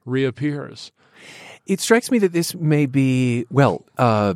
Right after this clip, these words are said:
Speaker 2: someone's first total eclipse, or certainly first total eclipse in the smartphone selfie Instagram world. Uh, and people w-, are, are what? They're going to have to, to try to help themselves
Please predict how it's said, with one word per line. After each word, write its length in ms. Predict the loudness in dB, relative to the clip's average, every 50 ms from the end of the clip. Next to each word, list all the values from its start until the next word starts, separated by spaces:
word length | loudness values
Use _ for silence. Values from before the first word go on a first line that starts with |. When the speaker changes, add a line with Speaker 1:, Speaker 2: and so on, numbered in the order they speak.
| -4 -8
Speaker 2:
someone's 520 | -4 0 2 2 4 2 2 0 -2 -6
first 360 | -8 -4 -4 -4 -4 -4 -8
total 420 | -4 -2 -2 0 0 0 -2 -2 -4
eclipse, 540 | -8 -10 -8 -2 0 0 0 0 -2 -8 -8 -4
or 100 | -4 -4
certainly 460 | -4 -2 -2 -2 -2 0 -2 -2 -2
first 400 | -4 -4 -2 -2 -2 -2 -6 -10
total 280 | -6 -4 -2 0 0 0
eclipse 480 | -2 -2 -4 -4 -4 -4 -4 -6 -14 -10
in 200 | -6 -6 -4 -4
the 60 | -4 -4
smartphone 880 | -6 -6 -4 -2 0 0 0 -2 -6 -6 -2 -2 0 0 -2 -4 -4
selfie 880 | -8 -8 -10 -8 -4 -2 0 0 0 -2 -4 -6 -4 -4 -2 -4 -4 -6
Instagram 800 | -4 -4 -4 -4 -4 -4 -4 -4 -2 0 -2 0 0 0 -2 -2
world. 640 | -2 0 2 2 4 2 2 0 -4 -8 -12 -16 -20 _ -20 -20 -20 -20 -20 -18 _ 0
Uh, 360 | 2 4 4 4 4 4 2 2
and 180 | 0 -2 -2
people 460 | 0 -2 -4 -2 0 -2 -2 -2 -4 -6
w-, 340 | -8 -14 -14 -14 -16 -16 -12 -8
are, 200 | -4 -4 -4 -4 -6 -10 -12
are 160 | -8 -6 -4
what? 280 | -4 -2 -2 -4 -2 0
They're 140 | -2 0
going 180 | 2 2 2 2
to 80 | 2 0
have 180 | 0 -2 -4 -2
to, 240 | -4 -4 -2 -2
to 300 | -6 -6 -12 -12 -10 -10
try 240 | -10 -6 -4 -4 -2
to 80 | -2 -2
help 280 | -4 -2 -4 -4 -4
themselves 840 | -2 -4 -4 -4 -4 -2 -2 -2 -2 -4 -6 -8 -10 -12 -12 -12 -12